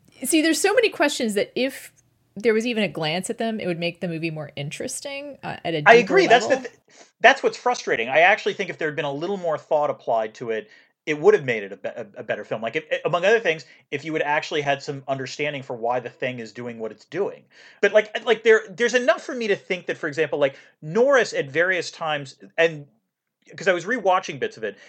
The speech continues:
Speaker 2: and you see Norris, like, before he, like, collapses, he seems to be in pain at various times, and clearly he must have been a thing at that moment. And so, like, there was part of me that, that concluded, no, he actually didn't know what he was.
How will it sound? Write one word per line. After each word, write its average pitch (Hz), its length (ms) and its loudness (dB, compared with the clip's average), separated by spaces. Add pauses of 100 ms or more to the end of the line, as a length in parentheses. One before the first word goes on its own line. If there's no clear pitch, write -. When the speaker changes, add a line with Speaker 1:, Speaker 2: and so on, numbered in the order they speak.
(180)
Speaker 2:
and 170 120 -2
you 202 120 -6
see 302 260 -6
Norris, 196 500 0
like, 143 180 0
before 202 460 2
he, 156 200 -10
like, 139 220 -2
collapses, 135 840 -4 (680)
he 160 200 -14
seems 254 340 -8
to 202 80 -14
be 180 140 -8
in 139 100 -8
pain 175 300 -10
at 180 120 -10
various 180 360 -2
times, 175 340 -10
and 147 160 -10
clearly 190 340 2
he 139 80 -8
must 156 220 0
have 165 80 -8
been 127 100 -2
a 120 40 -6
thing 196 320 -4
at 131 80 -8
that 104 240 -4
moment. 101 340 -12 (340)
And 156 140 0
so, 185 100 -2
like, 165 160 4
there 180 80 -2
was 175 120 -6
part - 260 -2
of 233 80 -4
me 208 60 -6
that, 165 220 -8
that 151 140 -6
concluded, 165 460 -8
no, 208 220 0
he 151 160 0
actually 180 320 -2
didn't 170 400 -10
know 113 160 -8
what 98 160 -12
he 95 60 -20
was. 85 440 -18